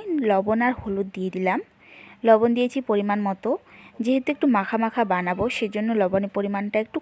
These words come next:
কম রেখেছি। তো আর একটু দুই মিনিটের মতো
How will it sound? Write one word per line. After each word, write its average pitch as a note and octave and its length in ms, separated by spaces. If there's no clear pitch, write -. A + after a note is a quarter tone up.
কম A3 140
রেখেছি। F#3 340
তো A#3+ 80
আর A#3 140
একটু C#4+ 180
দুই A#3 180
মিনিটের A#3+ 360
মতো A#3 140